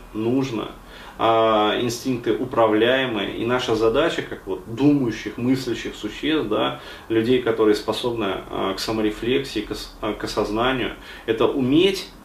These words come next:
как раз-таки редактировать тот природный опыт,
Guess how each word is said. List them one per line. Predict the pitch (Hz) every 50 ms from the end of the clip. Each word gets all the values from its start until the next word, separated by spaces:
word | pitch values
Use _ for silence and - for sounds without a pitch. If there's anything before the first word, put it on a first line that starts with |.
| - -
как | 123 113 -
раз-таки | 131 127 127 - - - 110 - 110 101 - -
редактировать | - 117 131 135 139 131 127 120 - - - - 147 165 175 175 156 120 101 92 - - - - - - - - - - - - - - - - - - - - - - - - -
тот | 135 135 131 135 -
природный | 135 131 131 127 135 131 123 110 110 107 104 - -
опыт, | 147 165 175 175 - 113 - -